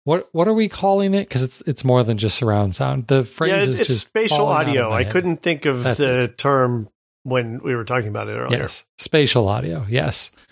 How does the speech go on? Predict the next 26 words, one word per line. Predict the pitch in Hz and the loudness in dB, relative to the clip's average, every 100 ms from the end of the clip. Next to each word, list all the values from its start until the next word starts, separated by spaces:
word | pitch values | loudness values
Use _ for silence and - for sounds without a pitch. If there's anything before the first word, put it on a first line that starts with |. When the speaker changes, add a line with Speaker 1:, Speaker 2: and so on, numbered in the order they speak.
| _ - | _ -4
Speaker 1:
So, | 139 113 104 80 - | 0 0 -2 -4 -10
e-, | 202 - | -10 -2
essentially, | 156 160 127 117 107 87 - _ _ - | 0 2 2 2 2 0 -8 _ _ -4
sounds | 139 117 107 | 0 0 0
coming | - 113 101 | -2 -2 -2
from | 127 147 | -4 -6
above | 139 92 175 | -6 -8 -8
you. | 165 - - - | -12 -14 -12 -4
Right. | 120 - - _ - - | -4 -4 -20 _ -20 -8
So, | - 143 123 101 - _ _ _ _ 147 | -2 2 2 0 -4 _ _ _ _ -2
Apple | 151 160 | 0 -2
T | - 143 | 0 2
V | 139 | 2
now | 131 127 | 4 4
doing | 120 120 113 | 4 2 4
Dolby | 120 113 113 | 2 2 0
Vision | 113 104 110 131 | 0 0 -2 -4
and | 147 120 117 | -2 0 2
Dolby | 117 110 110 | 2 2 2
Atmos | 107 127 113 104 - - - _ - | 2 0 -2 -2 -4 -8 -20 _ -4
on | 123 120 117 110 95 _ _ _ - | 2 2 2 0 -4 _ _ _ -2
the | 131 | 0
Xbox. | 123 - - 120 107 - - - - _ _ _ - | 0 -2 0 2 2 -2 -4 -4 -8 _ _ _ 0
Uh, | 127 147 | 0 0
really, | 196 151 156 226 143 | -4 -2 2 2 2
the, | 110 110 110 | 2 2 2